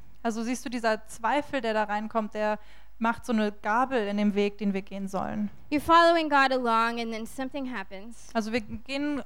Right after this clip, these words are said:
Speaker 1: äh, auf dem Weg von Gott und dann passiert irgendwas.
Speaker 2: And then instead of actually recognizing the truth, there's an enemy and he's trying to destroy me.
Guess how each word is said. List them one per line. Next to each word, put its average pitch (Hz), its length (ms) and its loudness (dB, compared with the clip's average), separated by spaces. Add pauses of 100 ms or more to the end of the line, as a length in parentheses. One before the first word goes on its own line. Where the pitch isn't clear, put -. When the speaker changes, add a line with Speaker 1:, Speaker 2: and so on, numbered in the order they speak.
Speaker 1:
äh, 240 140 2
auf 233 100 0
dem 240 160 0
Weg 247 220 -2
von 240 160 0
Gott 240 220 4
und 247 60 -6
dann 247 100 2
passiert 233 380 -4
irgendwas. 233 540 -4 (540)
Speaker 2:
And 302 180 -4
then 320 140 -2
instead 370 580 -4
of 262 140 -6
actually 269 760 -6 (680)
recognizing 269 600 0
the 208 80 -10
truth, 196 400 -8
there's 294 240 0
an 262 100 -4
enemy 233 560 -4
and 226 140 -8
he's 220 220 -8
trying 220 220 -6
to - 100 -12
destroy 233 480 -4
me. 196 300 -10